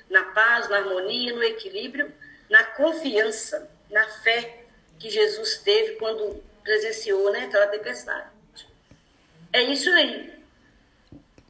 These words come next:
Ô, gente, então tá. Nós vamos, então, é, é, vou tornar a falar do programa Sintonia e Esperança,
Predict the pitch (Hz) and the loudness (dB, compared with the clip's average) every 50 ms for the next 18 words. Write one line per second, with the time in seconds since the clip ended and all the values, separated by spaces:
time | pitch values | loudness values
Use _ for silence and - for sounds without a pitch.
0 | _ _ - - _ _ _ _ _ _ _ _ - 240 240 240 269 285 277 269 | _ _ -20 -20 _ _ _ _ _ _ _ _ 0 0 2 4 4 4 4 4
1 | 220 196 - - - - - - - - 240 - - 320 - - - - - 208 | 2 0 -2 -4 -6 -6 -8 -12 -14 -14 -4 -2 -2 0 0 -2 0 4 4 4
2 | - - - - - - - - - 233 277 285 277 - - - 277 285 294 285 | 4 2 -4 -12 -14 -16 -16 -10 -4 0 2 2 2 0 0 0 0 0 2 0
3 | 262 247 269 269 269 - 247 226 226 226 226 220 208 202 - - 196 196 190 185 | -2 -2 -4 -4 -2 -2 -2 -2 0 0 2 2 2 2 2 2 2 2 2 2
4 | 185 180 175 160 156 - - - - - - - - - 359 262 269 269 285 277 | 0 -2 -2 -4 -6 -8 -12 -16 -20 -18 -20 -20 -10 -2 0 0 2 2 2 0
5 | 247 262 277 285 285 277 269 233 226 226 220 214 - 220 214 220 214 214 208 208 | 2 2 2 2 2 2 0 2 2 2 2 0 -4 -6 -4 -4 -2 -2 -2 -2
6 | 214 - - 208 196 - 214 202 196 196 202 202 208 - - - 226 226 220 247 | -4 -6 -8 -8 -4 0 2 2 2 2 0 -4 -4 -4 -2 0 0 2 2 0
7 | 262 277 294 294 294 294 294 294 294 285 | 0 -2 -2 -2 0 2 2 2 2 0